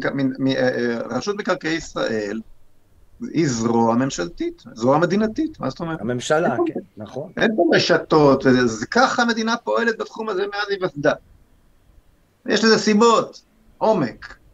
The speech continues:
Speaker 1: אבל תפיסת השוק החופשי בוודאי לא הייתה כאן כש-, כשזה, כש-, כשנוצר המבנה הזה, אוקיי?
Speaker 2: אה,
Speaker 1: מה הפתרון?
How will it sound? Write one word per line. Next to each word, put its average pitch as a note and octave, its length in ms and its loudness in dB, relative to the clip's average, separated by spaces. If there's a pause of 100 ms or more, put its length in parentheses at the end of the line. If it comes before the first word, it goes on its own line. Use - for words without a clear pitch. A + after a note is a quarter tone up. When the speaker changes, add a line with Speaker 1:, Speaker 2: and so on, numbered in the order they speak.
(320)
Speaker 1:
אבל - 320 0
תפיסת G#3+ 360 -2
השוק G#3+ 220 -4
החופשי F3+ 340 -4
בוודאי D#3+ 280 2
לא D#3+ 60 2
הייתה D#3 240 0
כאן A#2+ 220 -6
כש-, - 100 -14
כשזה, A2 420 -6 (200)
כש-, - 80 -8 (440)
כשנוצר C3 400 2
המבנה A2 380 0
הזה, - 160 -16 (200)
אוקיי? - 280 -10 (2000)
Speaker 2:
אה, A#2 240 0
Speaker 1:
מה F#3 100 8
הפתרון? G3+ 520 -2